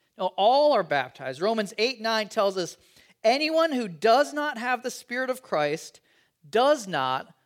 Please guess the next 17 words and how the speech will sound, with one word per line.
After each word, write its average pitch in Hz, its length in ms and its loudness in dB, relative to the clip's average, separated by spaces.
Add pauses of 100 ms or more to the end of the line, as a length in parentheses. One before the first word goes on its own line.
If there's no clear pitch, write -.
(160)
belong 240 460 0
to 160 80 -8
him." 131 340 -14 (300)
So - 160 -8
you 240 100 -4
can't 285 260 -2
be 254 120 0
a 233 60 4
true 294 420 -8
believer 240 580 -4
without 190 460 -2
the 202 40 -10
Spirit. 202 440 -4
One, 214 360 -2
they're, 208 200 -2
they're, 202 200 -6
they're, 214 300 -2